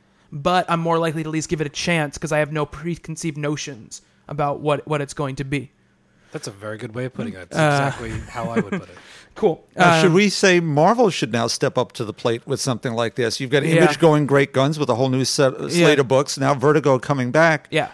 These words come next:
Speaker 3: They need to bring back Epic to go do some more creator stuff.
Speaker 1: Yeah, I mean, it, I, it seems like to me, looking, 'cause I've been looking back on that stuff into their history, uh,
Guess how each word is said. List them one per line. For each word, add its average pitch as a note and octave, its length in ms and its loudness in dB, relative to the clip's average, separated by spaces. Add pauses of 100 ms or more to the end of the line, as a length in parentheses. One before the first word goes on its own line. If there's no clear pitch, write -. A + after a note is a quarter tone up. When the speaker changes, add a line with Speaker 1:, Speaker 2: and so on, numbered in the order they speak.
(120)
Speaker 3:
They C#3+ 100 -2
need C#3 240 2
to C#3 100 -14
bring D3+ 200 2
back E3+ 280 2
Epic - 400 -6
to A2+ 80 -12
go C#3 220 2
do D3+ 220 -2
some D#3+ 160 -2
more A#2+ 140 2
creator G#2+ 360 -2
stuff. G2+ 300 -8 (140)
Speaker 1:
Yeah, E3 280 2
I F#3+ 60 0
mean, G3+ 140 2
it, F#3+ 120 -4
I, F#3 140 4 (380)
it F#3 180 -4
seems B3+ 360 -2
like A3 200 0
to G3 80 -6
me, G#3+ 160 -2
looking, F3+ 320 0
'cause F#3 100 -2
I've G#3 80 0
been G#3+ 60 4
looking G#3 240 0
back F3+ 260 2
on F#3 80 -4
that D#3+ 140 -2
stuff D3+ 160 -4
into D#3 120 -8
their D3+ 140 0
history, D#3 460 0 (520)
uh, D3 220 0